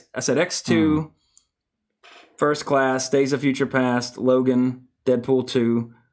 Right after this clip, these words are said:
Speaker 1: So definitely my top five. Everything else almost could be interchange-, not inter-, no, no, no, no, no, not interchangeable.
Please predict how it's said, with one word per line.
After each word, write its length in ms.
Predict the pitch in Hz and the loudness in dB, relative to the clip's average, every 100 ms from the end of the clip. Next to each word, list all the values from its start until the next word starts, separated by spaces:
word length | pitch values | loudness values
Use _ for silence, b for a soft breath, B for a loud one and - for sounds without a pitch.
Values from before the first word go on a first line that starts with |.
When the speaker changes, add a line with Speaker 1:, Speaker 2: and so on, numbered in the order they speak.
| b - | b -2
Speaker 1:
So 120 | - | 2
definitely 260 | 196 180 156 | 2 2 2
my 80 | 131 | 2
top 260 | 147 123 | 0 0
five. 240 | - 123 135 | 2 2 4
Everything 360 | 220 226 160 | 2 2 2
else 180 | 156 139 | 2 2
almost 280 | 135 131 123 | 2 2 2
could 60 | 131 | 2
be 80 | |
interchange-, 460 | 120 101 135 127 123 | 2 0 0 0 0
not 160 | 139 139 | 0 2
inter-, 120 | 127 | 2
no, 220 | 151 147 | 2 2
no, 100 | 143 | 2
no, 200 | 147 151 | 2 2
no, 100 | 143 | 2
no, 160 | 127 107 B B | 0 -2 B B
not 200 | 156 160 | 0 0
interchangeable. 640 | 156 147 139 120 107 101 | 0 0 2 0 0 -4